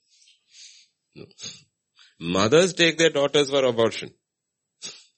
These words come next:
Forget daughters going on their own.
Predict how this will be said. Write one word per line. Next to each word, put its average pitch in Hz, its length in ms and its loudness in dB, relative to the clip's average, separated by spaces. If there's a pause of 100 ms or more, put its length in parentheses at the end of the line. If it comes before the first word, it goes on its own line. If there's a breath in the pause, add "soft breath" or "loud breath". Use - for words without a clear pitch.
(1300)
Forget 127 340 0
daughters 147 340 2
going 151 240 2
on 127 140 0
their 113 160 0
own. 98 180 0